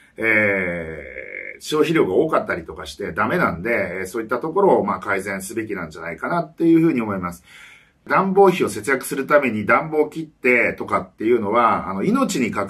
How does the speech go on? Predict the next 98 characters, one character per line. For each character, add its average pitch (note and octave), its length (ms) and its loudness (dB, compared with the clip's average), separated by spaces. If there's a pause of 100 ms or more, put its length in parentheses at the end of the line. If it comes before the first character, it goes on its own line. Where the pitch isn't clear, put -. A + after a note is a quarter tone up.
(120)
わ C3 80 4
る G#2+ 80 -2
危 - 80 -16
険 A2+ 220 -4
が G#2 80 0
あ G2 40 4
り G2 60 0
ま G2 100 -4
す。 F#2+ 80 -10
特 G#3 220 2
に C#3+ 80 4
お F#2 160 -2
風 F3+ 120 4
呂 G3 100 6
場 G3 140 6
で G3+ 120 2
す - 100 -10
ね。 A2+ 280 -2 (440)
え C#3 200 4
ー、 C3 40 4
ヒ D#3 160 0
ー F3 40 -2
ト F#3+ 100 4
シ F#3+ 100 2
ョ G3+ 80 4
ッ F3+ 40 -6
ク F#3 120 -2
で、 B2+ 100 6
え G#2 380 2
ー、 - 40 0
亡 A2+ 140 2
く C#3 120 -2
な C#3 80 2
る C3+ 120 2
高 C3 260 0
齢 C3+ 160 6
者 A#2 120 -4
さ F#2 220 -6
ん F2 80 -4
め A#2+ 220 2
ち D#3+ 100 0
ゃ A3+ 60 4
く A3+ 180 0
ち - 140 0
ゃ G3 80 8
多 G3+ 120 8
い D3+ 100 4
ん E2+ 140 -4
で、 F2 360 -8 (560)
あ G2+ 120 -4
の、 G2 280 -6 (200)
暖 D3 280 2
房 G3 160 8
は F#3 100 6
ち - 160 -8
ゃ C#3+ 60 -8
ん D3+ 60 -10
と D#3+ 100 -6
つ - 100 -12
け B2+ 100 -8
ま C3 140 2
し - 80 -6
ょ A2+ 220 -8 (320)
う。 A#2+ 40 -4
ね。 B2+ 280 0 (480)
新 E3 340 2
し F#3 100 -2 (120)
い - 40 -8
タ D#3+ 140 4
イ C3+ 80 0
プ C3+ 140 -6
の、 E3+ 400 0 (180)
え G2 840 0
ー、 - 0 -
電 B2+ 160 2
力 C3+ 180 0
消 D3+ 220 0
費 D#3 120 0
量 C#3+ 120 2
が A2 80 0
抑 E3+ 300 0
え E3+ 40 2
ら F3 140 4
れ E3+ 80 2
る。 G2 260 -2
あ G3 140 6
る A3+ 80 2
い A3+ 40 0
は F#3+ 120 4
で A#2+ 80 2
す B2+ 160 -8
ね、 C3 160 -2
フ C3 100 -8
ァ D3+ 120 -2
ン - 20 -4
ヒ D#3+ 140 -6
ー - 100 -8
タ B2 60 0